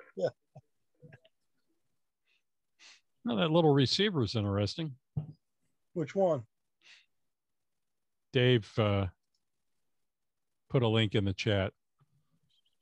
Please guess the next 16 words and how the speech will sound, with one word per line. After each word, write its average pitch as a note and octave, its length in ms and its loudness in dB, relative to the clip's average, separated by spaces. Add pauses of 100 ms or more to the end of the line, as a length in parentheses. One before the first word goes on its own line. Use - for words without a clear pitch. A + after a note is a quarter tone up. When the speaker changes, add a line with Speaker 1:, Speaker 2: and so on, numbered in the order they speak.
(1000)
Speaker 1:
What C#3 120 -8
kind D#3+ 240 2
of C#3 80 -2
receiver? A#2+ 540 -6 (1700)
Speaker 2:
Uh, G2+ 880 0 (140)
digital, A#2 460 0 (280)
uh, A2+ 280 0
P D3+ 120 -4
twenty-five A#2 800 0 (1300)
digital A2+ 340 -2
police G#2+ 520 -2
receiver. G2+ 480 -4 (400)
It, C#3 260 2
it D3 140 4
will C#3 220 4
recur-, C3 380 -2